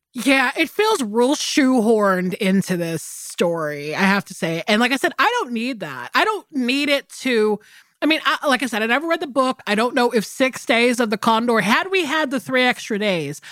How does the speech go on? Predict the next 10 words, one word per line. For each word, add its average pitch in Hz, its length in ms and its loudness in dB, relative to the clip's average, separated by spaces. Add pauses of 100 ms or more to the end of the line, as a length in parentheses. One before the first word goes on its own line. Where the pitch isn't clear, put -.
(100)
perhaps 294 560 2
we 247 280 2
<laughs> - 80 -6
would 381 120 4
have 277 220 -2
gotten 285 340 0
a 247 60 -4
little 247 260 0
bit 240 180 -2
more 214 580 2